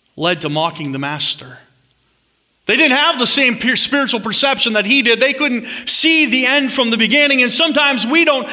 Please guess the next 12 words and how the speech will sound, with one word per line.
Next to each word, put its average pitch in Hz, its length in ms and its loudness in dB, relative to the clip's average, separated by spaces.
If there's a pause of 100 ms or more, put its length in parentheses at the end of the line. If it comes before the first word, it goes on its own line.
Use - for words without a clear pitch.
(140)
understand 294 640 2
what 262 160 2
God 285 260 2
is 262 160 0
trying 269 300 0
to 262 80 2
do, 294 200 2
but 262 140 0
we 262 120 -2
can 240 180 0
trust 269 380 -2
him. 208 340 -8